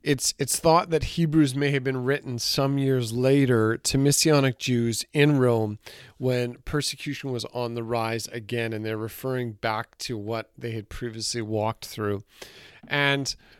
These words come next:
perhaps it was before the destruction of the temple in seventy A D that this is, again, kind of the timeline of when we think it might have been written, uh, because there's no mention of that at all, which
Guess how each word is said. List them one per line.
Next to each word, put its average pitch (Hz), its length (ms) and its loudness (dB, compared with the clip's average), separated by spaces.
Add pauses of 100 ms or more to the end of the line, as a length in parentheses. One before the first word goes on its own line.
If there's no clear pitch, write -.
(100)
perhaps 165 480 4
it 151 160 -4
was 139 180 -2
before 139 380 0
the 131 100 -4
destruction 127 540 -6
of 123 100 -6
the 117 80 -10
temple 143 560 -2
in 113 100 -6
seventy 123 520 -4
A 120 160 -4
D 120 420 -2
that 117 320 -4
this 131 180 -2
is, 127 140 -2
again, 117 440 -2
kind 120 220 -4
of 110 380 -6
the 123 160 -10
timeline 127 480 -4
of 110 160 -6
when 117 240 -6
we 113 80 -2
think 110 180 -10
it 113 80 -6
might 117 200 -2
have 110 80 -4
been 110 160 -4
written, 123 460 -2 (640)
uh, 127 200 0
because 131 320 -2
there's 143 180 -2
no 180 140 2
mention 156 500 0
of 107 140 -4
that 87 440 -6
at 117 160 -4
all, 98 300 -4 (380)
which - 480 0